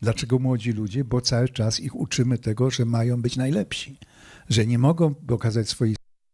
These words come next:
że w każdej sytuacji trudnej muszą próbować rozwiązywać każdy problem. W związku z tym stąd bierze się ten superbohater, który w pewnym momencie zatraca proporcje pomiędzy, e,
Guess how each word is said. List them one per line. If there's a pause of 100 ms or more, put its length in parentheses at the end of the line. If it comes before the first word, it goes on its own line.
(520)
że
w
każdej
sytuacji
trudnej (580)
muszą (260)
próbować
rozwiązywać
każdy
problem. (440)
W
związku
z
tym
stąd
bierze
się
ten
superbohater, (360)
który (200)
w
pewnym
momencie
zatraca (140)
proporcje
pomiędzy, (380)
e,